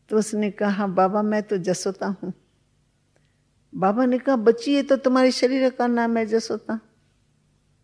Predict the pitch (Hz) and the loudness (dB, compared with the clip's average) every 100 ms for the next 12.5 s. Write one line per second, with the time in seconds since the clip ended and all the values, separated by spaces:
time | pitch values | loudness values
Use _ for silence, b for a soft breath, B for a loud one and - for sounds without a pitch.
0 | _ _ _ _ _ _ _ _ _ _ | _ _ _ _ _ _ _ _ _ _
1 | - 226 262 277 277 294 262 302 - 269 | 0 4 6 6 4 2 4 2 4 2
2 | 202 - - 277 311 311 254 240 247 240 | 2 -2 4 6 6 4 2 4 6 8
3 | 196 202 214 277 254 254 220 196 190 165 | 8 8 8 8 4 0 0 -2 -2 -4
4 | - 156 139 - - _ _ _ _ _ | -2 -2 -2 -8 -18 _ _ _ _ _
5 | _ _ _ _ _ _ _ _ - 214 | _ _ _ _ _ _ _ _ 4 8
6 | 214 220 226 220 247 - 233 220 208 202 | 8 10 8 6 2 4 2 2 4 4
7 | 180 190 - 190 - 175 160 170 170 156 | 4 0 0 0 2 0 2 4 4 4
8 | - 190 208 202 220 226 226 330 339 190 | 4 4 4 4 2 2 0 2 2 0
9 | - _ _ _ _ - - 165 175 - | -8 _ _ _ _ -4 2 4 2 0
10 | 160 - 139 147 - _ _ _ - - | -4 0 0 0 -6 _ _ _ -6 2
11 | 214 262 285 285 - - 247 240 - - | 4 6 4 0 -2 4 6 6 4 0
12 | 82 120 - 123 135 | 0 0 -2 -4 -4